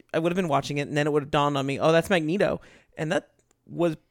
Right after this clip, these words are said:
for me, a comic book nerd, that probably would have been a really cool moment that I kind of didn't get, because when I finally did see this movie, it's like, Oh, yeah, okay, this is gonna be Magneto's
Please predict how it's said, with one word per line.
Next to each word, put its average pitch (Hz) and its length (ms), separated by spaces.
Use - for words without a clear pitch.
for 175 200
me, 170 380
a - 80
comic 156 280
book 147 200
nerd, 156 360
that - 140
probably 160 200
would 147 120
have 147 80
been 143 120
a 143 40
really 139 360
cool 185 340
moment 151 360
that - 100
I 135 60
kind - 220
of 139 120
didn't 156 520
get, 160 400
because 143 540
when 147 100
I 131 80
finally 151 240
did 160 220
see 160 140
this 143 180
movie, 139 240
it's 139 100
like, 147 140
Oh, 156 100
yeah, 147 240
okay, 147 220
this 135 80
is 139 60
gonna 143 140
be 143 120
Magneto's 131 840